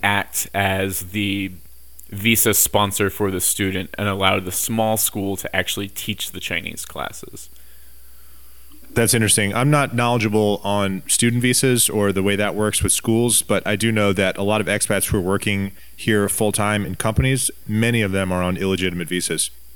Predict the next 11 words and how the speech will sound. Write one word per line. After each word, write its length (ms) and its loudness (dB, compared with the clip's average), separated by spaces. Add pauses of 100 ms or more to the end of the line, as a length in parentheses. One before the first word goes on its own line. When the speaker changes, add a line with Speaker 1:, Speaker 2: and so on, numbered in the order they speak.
(560)
Speaker 1:
Mm-hmm. 260 -4
Speaker 2:
And 260 2 (420)
a 80 4
lot 220 6
of 80 2
them, 320 2 (120)
maybe 240 2
without 240 2
their 100 0
knowledge, 380 0
too. 220 2